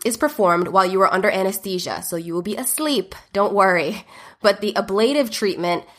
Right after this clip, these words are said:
can be done in your doctor's office while you are awake. And no, it's not very painful.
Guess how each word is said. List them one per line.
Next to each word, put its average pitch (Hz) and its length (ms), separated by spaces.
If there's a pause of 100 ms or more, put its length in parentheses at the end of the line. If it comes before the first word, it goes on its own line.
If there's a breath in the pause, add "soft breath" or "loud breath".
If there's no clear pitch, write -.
(100)
can 247 180
be 277 100
done 214 200
in 180 80
your 190 100
doctor's 185 360
office 170 320
while 160 180
you 165 140
are 165 140
awake. 180 420 (220 soft breath)
And 214 180
no, 247 260
it's - 220
not 196 260
very 180 220
painful. 160 580